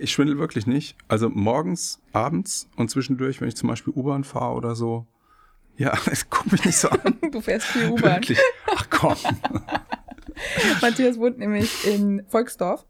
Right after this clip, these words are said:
Speaker 1: Genau.
Speaker 2: Und man muss eine halbe Stunde, nee,
Speaker 1: Genau.
Speaker 2: fünfunddreißig Minuten
Speaker 1: Siebenunddreißig
Speaker 2: U-Bahn.
Speaker 1: Minuten fahre ich.
Speaker 2: Siebenunddreißig Minuten.
Speaker 1: Im Prinzip von Tür zu Tür fast U-Bahn.
Speaker 2: Und die
Speaker 1: Genau.
Speaker 2: letzte U-Bahn geht immer irgendwie um halb eins, kurz vor,
Speaker 1: Ja,
Speaker 2: kurz vor
Speaker 1: leider
Speaker 2: null Uhr,
Speaker 1: während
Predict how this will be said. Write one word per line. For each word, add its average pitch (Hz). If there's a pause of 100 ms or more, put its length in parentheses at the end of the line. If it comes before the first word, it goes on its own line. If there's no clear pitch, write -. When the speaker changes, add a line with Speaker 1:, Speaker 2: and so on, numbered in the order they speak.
(280)
Speaker 1:
Genau. -
Speaker 2:
Und 85
man 208
muss -
eine 202
halbe 202
Stunde, 190 (120)
nee, 202
Speaker 1:
Genau. 226
Speaker 2:
fünfunddreißig 214
Minuten 208
Speaker 1:
Siebenunddreißig 95
Speaker 2:
U-Bahn. 98
Speaker 1:
Minuten 104
fahre 87
ich. 85
Speaker 2:
Siebenunddreißig 180 (240)
Minuten. -
Speaker 1:
Im -
Prinzip 98
von 95
Tür 98
zu -
Tür 92
fast -
U-Bahn. 85 (440)
Speaker 2:
Und 208
die 202
Speaker 1:
Genau. 196
Speaker 2:
letzte 196
U-Bahn 202
geht 196
immer 185
irgendwie 185
um 185 (260)
halb 180 (100)
eins, 202
kurz -
vor, -
Speaker 1:
Ja, 92
Speaker 2:
kurz 87
vor 92
Speaker 1:
leider 95
Speaker 2:
null 110
Uhr, 101
Speaker 1:
während 113